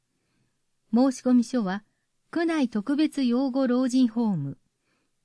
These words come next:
ケア二十四、高齢者在宅支援課、区役所西棟二階で配布。区ホームページからも取り出せます。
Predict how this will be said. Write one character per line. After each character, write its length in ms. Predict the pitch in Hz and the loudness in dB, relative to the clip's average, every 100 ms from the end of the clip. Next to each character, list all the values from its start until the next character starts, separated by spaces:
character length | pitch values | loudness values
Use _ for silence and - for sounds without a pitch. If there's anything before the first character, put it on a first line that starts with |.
| _ | _
ケ 220 | 330 330 | -2 0
ア 100 | 277 | 2
二 220 | 220 262 254 | 2 2 2
十 280 | 220 190 | -2 -4
四、 400 | 180 202 202 135 - _ _ _ _ _ | -2 -2 -2 -4 -12 _ _ _ _ _
高 240 | - 269 311 | -4 0 2
齢 180 | 320 302 | 0 -2
者 240 | 294 285 | -2 -2
在 240 | 220 269 | 0 -2
宅 260 | 302 269 - | -2 -6 -8
支 180 | - 208 | -4 0
援 200 | 220 208 | 2 0
課、 260 | - 170 - _ _ _ _ _ - | -4 -8 -10 _ _ _ _ _ -4
区 80 | |
役 200 | 269 311 | -2 -2
所 180 | - 247 | -2 0
西 240 | 233 226 - | 2 0 -2
棟 200 | 247 240 | -2 2
二 180 | 214 | 0
階 380 | 208 214 202 190 _ 214 | 0 -6 -6 -8 _ -6
で 160 | 277 | -6
配 320 | - 185 180 | -6 -6 -6
布。 260 | 156 160 - _ _ _ _ _ _ _ _ | -6 -12 -14 _ _ _ _ _ _ _ _
区 180 | 311 302 | -2 0
ホ 180 | 285 320 | 0 0
ー 20 | |
ム 140 | 330 | -2
ペ 160 | 311 339 | -2 -4
ー 40 | |
ジ 120 | 311 | -4
か 160 | 262 254 | -4 -2
ら 100 | 262 | 0
も 140 | 311 | -2
取 200 | - 190 | -2 -6
り 0 | |
出 140 | 170 165 | -6 -8
せ 160 | - | -8
ま 140 | 151 156 | -8 -8
す。 180 | - | -14